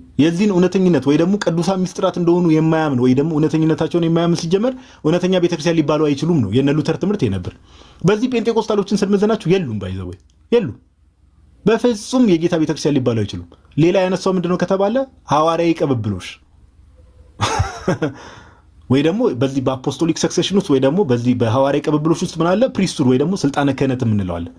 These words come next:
እሱ ቫሊድ የሆነ መኖር አለበት ነው የሚሉት። ሚስጥራትን ሲጀመር ቅዱሳን ሚስጥራት ብለህ ሳታምን የምን ስልጣነ ክህነት ነው?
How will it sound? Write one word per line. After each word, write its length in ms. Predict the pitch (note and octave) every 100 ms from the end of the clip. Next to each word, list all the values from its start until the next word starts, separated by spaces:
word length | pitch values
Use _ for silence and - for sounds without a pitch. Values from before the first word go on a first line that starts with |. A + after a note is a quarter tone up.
| - - - -
እሱ 120 | - F3
ቫሊድ 300 | E3+ E3 D#3
የሆነ 180 | D3+ D3+
መኖር 240 | D3 C#3+
አለበት 380 | C#3 C#3 B2+ D3
ነው 120 | A2+
የሚሉት። 280 | A2+ G2+ - - - - - - _ _ - G#2+
ሚስጥራትን 560 | C3+ D3+ G3+ F#3 F#3
ሲጀመር 360 | F3+ D#3 F3 E3+
ቅዱሳን 340 | F3 D#3 F3
ሚስጥራት 300 | E3 - E3 D#3+
ብለህ 160 | D#3
ሳታምን 380 | D#3 D3+ D#3 D#3 D3 - -
የምን 220 | C#3+ E3
ስልጣነ 300 | C#3+ D3 C3 B2+
ክህነት 280 | A#2 G2
ነው? 100 | F#2